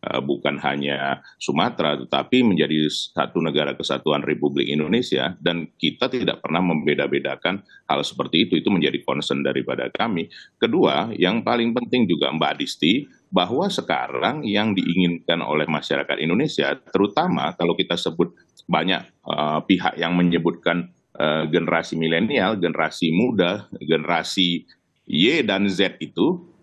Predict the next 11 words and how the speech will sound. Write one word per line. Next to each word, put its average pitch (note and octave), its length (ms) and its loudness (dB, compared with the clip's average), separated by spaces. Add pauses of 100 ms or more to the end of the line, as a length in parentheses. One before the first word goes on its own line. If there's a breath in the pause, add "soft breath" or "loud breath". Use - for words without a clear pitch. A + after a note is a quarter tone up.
itu D#2+ 240 0
betul-betul C#3 640 0
dari G#2 240 0
hasil G#2+ 400 -4
survei, - 320 2
pertama - 400 -4
mereka G#3+ 320 -2
menginginkan A#2+ 640 0
adanya G#2+ 400 -2
pemimpin G2+ 560 0
yang A#2+ 240 0